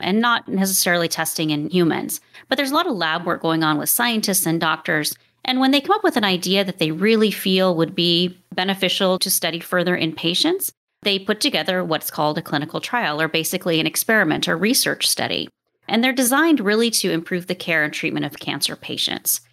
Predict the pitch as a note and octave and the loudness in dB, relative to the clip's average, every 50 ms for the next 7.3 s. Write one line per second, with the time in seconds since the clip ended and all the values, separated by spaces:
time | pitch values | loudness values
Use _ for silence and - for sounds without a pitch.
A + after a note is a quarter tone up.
0 | _ _ _ _ _ _ _ _ _ - - F#3+ G#3 F3 - F#3+ G#3 A3 A3+ A#3+ | _ _ _ _ _ _ _ _ _ -14 -4 -2 -2 0 0 2 2 2 2 2
1 | A#3 B3+ B3+ B3+ B3+ A#3 A#3 - A#3 A3 - - A3+ G#3+ G#3 G#3 G3+ G3 F#3 F3+ | 2 0 0 0 0 -2 0 0 0 -2 0 -2 0 0 0 0 0 0 0 0
2 | D#3+ F3 F3 D#3+ - D#3 - - - E3 D#3+ D#3+ D3+ D3 D3 D#3 - D#3+ D#3 D#3+ | 0 0 -2 -2 0 -2 -2 0 0 0 0 2 0 0 -2 -2 -2 0 2 2
3 | E3+ F#3+ G#3+ A3 A3 A3+ A#3 A3 A3 - G#3+ G#3 G#3 G#3+ A3 A3 A3 A3+ G#3+ G#3+ | 2 2 4 4 4 4 4 2 0 0 2 2 4 2 2 0 0 -2 0 0
4 | G#3+ G3 - - D3+ D3 D3 - D#3+ D#3 E3+ E3+ E3+ D#3+ D#3 D#3 D3+ D3+ F3+ - | 0 0 0 0 -2 -2 -2 -2 -2 -2 -2 -2 -4 -4 -4 -4 -4 -4 -4 -6
5 | - - F#3 F#3 F#3 F#3 - G3 F3+ F#3 G3 G3+ G#3 G#3 G3 F#3+ G#3 - - G#3+ | -4 -2 0 0 0 0 0 0 2 2 2 2 0 0 0 0 -2 -4 -4 -8
6 | F#3+ - G#3+ G#3 G#3+ G3+ F3 D#3+ D#3+ - E3+ E3 E3 D#3+ D#3+ E3+ E3 E3 - - | -6 -4 -2 0 2 2 2 0 0 -2 -2 -2 0 0 0 0 0 -2 0 0
7 | D#3 D3+ - - E3 D#3+ | 0 0 0 -2 -4 -4